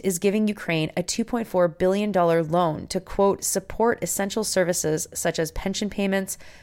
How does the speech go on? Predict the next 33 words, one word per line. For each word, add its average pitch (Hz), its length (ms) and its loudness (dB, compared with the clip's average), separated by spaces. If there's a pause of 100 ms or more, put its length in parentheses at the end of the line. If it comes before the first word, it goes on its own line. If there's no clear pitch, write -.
(120)
purchasing 240 420 0
fuel, 170 400 4
and 180 140 -2
restoring 180 500 0
damaged 151 540 -2
energy 160 500 -2
infrastructure," - 840 -6
unquote. - 460 -6 (500)
Trudeau 240 440 4
also 214 340 4
finalized 175 760 0
the 175 100 0
renegotiation 185 1000 0
of 160 120 -2
the 170 60 -4
free 214 220 -2
trade 185 260 0
agreement 156 380 -2
with 175 300 0
Ukraine 139 420 -6 (160)
and 175 180 -2
issued 214 400 2 (300)
a 196 60 4
joint 202 400 0
declaration 170 760 2
that - 180 0
negotiations 160 800 0
of 180 240 2
the - 80 -4
Canada-Ukraine 160 800 -2
free 165 300 -2
trade 208 320 0
agreement 196 480 0